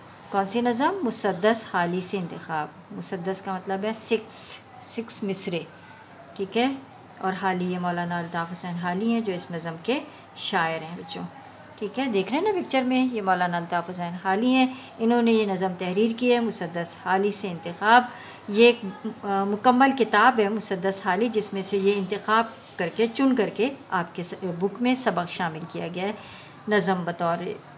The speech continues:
ये नज़म सबक के तौर पे शामिल की गई है। मुसद्दस का मतलब होता है सिक्स, ठीक है। ये देखिए, सिक्स मिसरों वाली नज़म है, वन, टू, थ्री, फोर, फाइव, सिक्स।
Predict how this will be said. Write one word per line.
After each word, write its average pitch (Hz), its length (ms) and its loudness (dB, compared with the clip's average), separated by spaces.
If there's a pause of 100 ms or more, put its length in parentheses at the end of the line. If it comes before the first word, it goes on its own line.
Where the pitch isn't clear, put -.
(320)
ये 190 220 0
नज़म 185 340 0
सबक 190 380 -2
के 175 80 -6
तौर 160 200 -4
पे 208 120 -4
शामिल 165 340 -4
की 160 180 -10
गई 160 240 -8
है। 180 100 -8 (420)
मुसद्दस 277 720 2
का 294 120 6
मतलब 247 340 2
होता 240 200 0
है 240 100 4
सिक्स, - 600 0 (340)
ठीक 226 220 -2
है। 269 120 0 (320)
ये 202 120 6
देखिए, 196 260 4
सिक्स - 340 -2
मिसरों 226 300 0
वाली 185 220 2
नज़म 165 260 -4
है, 160 220 -8 (300)
वन, 185 320 0
टू, 226 180 2 (200)
थ्री, 185 260 -2
फोर, 180 280 -4 (180)
फाइव, 160 200 -2
सिक्स। - 480 -10